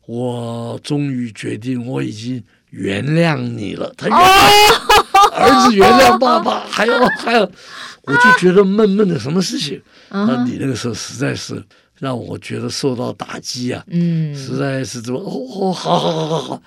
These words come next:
Speaker 1: 我举这个例子的目的就是，这一代的想法已经跟我们上一代差别那么大了。
Speaker 2: 对。
Speaker 1: 孙子辈的想法和我们差别更大。
Speaker 2: 更大。
Speaker 1: 那我们怎么办？我们就一直要适应了，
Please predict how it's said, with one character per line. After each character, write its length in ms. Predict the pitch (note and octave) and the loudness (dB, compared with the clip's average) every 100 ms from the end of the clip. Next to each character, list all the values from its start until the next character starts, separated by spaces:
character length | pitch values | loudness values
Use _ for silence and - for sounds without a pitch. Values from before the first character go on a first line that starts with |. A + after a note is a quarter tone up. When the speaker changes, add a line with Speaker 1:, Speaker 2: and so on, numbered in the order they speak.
| _ - _ _ _ | _ -20 _ _ _
Speaker 1:
我 200 | G#3 F#3 | 2 2
举 220 | F#3 C#3 | 2 -10
这 200 | A2+ F3+ | 2 4
个 120 | E3 F3 | 4 2
例 180 | F#3 | 0
子 160 | D#3+ C#3+ | -2 -4
的 80 | C3 | -4
目 240 | F3 F3+ | 0 2
的 160 | C#3+ D3 | 0 -4
就 180 | C#3+ D3+ | -2 0
是， 180 | C#3+ - _ _ | 0 -4 _ _
这 220 | - G#3+ | 0 6
一 160 | G3+ D#3+ | 6 4
代 240 | - F3 | 2 0
的 120 | D3+ C#3 | 0 -2
想 320 | - B2+ D3 | -6 -8 -8
法 320 | - - - - | -10 -12 -12 -14
已 160 | A#2 | -12
经 160 | G#2+ D3 | -6 -6
跟 140 | D#3+ | -2
我 60 | D3+ | -2
们 120 | B2+ | -2
上 260 | B2+ E3+ D3 | -2 0 0
一 80 | C3 | -2
代 200 | D3 C3 | -4 -6
差 300 | - D3+ D#3 | -4 -2 0
别 180 | C#3+ | 0
那 120 | D3 G3 | 0 -2
么 120 | C#3+ | -2
大 240 | C3 D3 | -4 -4
了。 120 | A#2 - | -6 -8
Speaker 2:
对。 240 | E3+ D3 E3 _ | -10 -10 -14 _
Speaker 1:
孙 440 | - - G3 A3 A#3+ | -14 -2 4 4 4
子 160 | E3+ C3+ | 0 -2
辈 280 | E3 F#3 | 4 6
的 100 | D#3 | 6
想 260 | D#3 C#3 D#3 | 2 0 0
法 100 | D#3+ | 0
和 180 | C#3+ D#3+ | 0 -2
我 120 | E3 | -2
们 100 | D#3 | -4
差 200 | D#3+ F3 | -4 -6
别 140 | - F3+ A#3+ | -4 -6 -4
更 260 | - A#3 E3 | -2 -2 0
大。 200 | F3 F#3 | 0 0
Speaker 2:
更 100 | E3 | -2
大。 240 | D#3+ A2+ _ | -6 -8 _
Speaker 1:
那 120 | G3 F3+ | -2 0
我 160 | C#3+ | 0
们 140 | D#3 F3 | 0 0
怎 100 | D3 | -2
么 100 | A2+ | -4
办？ 280 | C#3+ A2 - - | -6 -8 -14 -12
我 100 | C3+ | -4
们 80 | E3 | 0
就 120 | E3+ | 0
一 460 | E3+ F#3 F3+ F3 | -2 -2 0 0
直 280 | D#3 - C3 | -4 -8 -2
要 320 | D3 C3+ A#2+ | 0 0 -4
适 500 | A2 - - D3 C3+ | -4 -2 -2 -2 -2
应 220 | D3 C3 G#2 | 0 -2 -6
了， 160 | - | -16